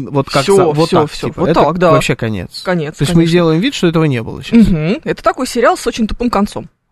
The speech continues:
Speaker 1: Ага, ну это не сериал, это какая-то короткометражка.
Speaker 2: Короткометражка, да,
Speaker 1: Да.
Speaker 2: да.
Speaker 1: Не знаю, мне кажется, что так не получится.
Speaker 2: Ну, хорошо, а что ты сейчас думаешь, будет пров-, проводиться какая-нибудь спецоперация по уничтожению Пригожина в Беларуси?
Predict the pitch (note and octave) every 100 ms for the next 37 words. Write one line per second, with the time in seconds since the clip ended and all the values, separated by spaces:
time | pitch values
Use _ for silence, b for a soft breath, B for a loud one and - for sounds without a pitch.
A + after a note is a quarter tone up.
0 | _ - B2+ B2+ G#2 - C#3+ D3 F3+ -
1 | B3 B2+ C#3+ B2 - - C#3+ D3 - E3
2 | - F3 F#3+ D#4 B2+ D#4+ A4 - - -
3 | E3 C3+ A2 C#2+ - D3 D3 B B B
4 | B B B - F#3+ A#3+ C4 C#3+ A#2+ C#3+
5 | E3+ G#3 G3 - F#3+ F#3+ F3 F3+ F3 F3+
6 | F3+ F3 C3 - - G#3+ G#3+ - G#3 F3
7 | F#3 F#3 - E3+ D#3 D#3+ D3+ E3+ - _
8 | _ F#3 F3 E3+ F3+ F3+ F3+ - F3+ G3
9 | F3+ E3+ - - - F#3+ - F3 F#3 F#3
10 | - F#3+ F3+ F3+ F3+ F3 E3+ E3 D#3+ D3
11 | D3+ - F3+ F3+ E3+ E3 E3 F#3 F4+ -
12 | -